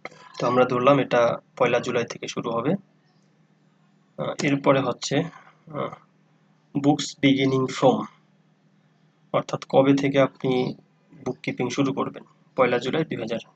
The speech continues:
চব্বিশ ধরলাম। এ-, এটা আপনি ইচ্ছা মতো চেঞ্জ করতে পারেন, তবে কখনোই, আহ, যেহেতু আমার financial year beginning from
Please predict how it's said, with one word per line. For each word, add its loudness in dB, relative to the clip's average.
চব্বিশ -6
ধরলাম। -14
এ-, -4
এটা 0
আপনি 0
ইচ্ছা -4
মতো -4
চেঞ্জ -6
করতে -6
পারেন, -2
তবে -4
কখনোই, -2
আহ, -4
যেহেতু -4
আমার 0
financial 0
year -4
beginning -6
from 0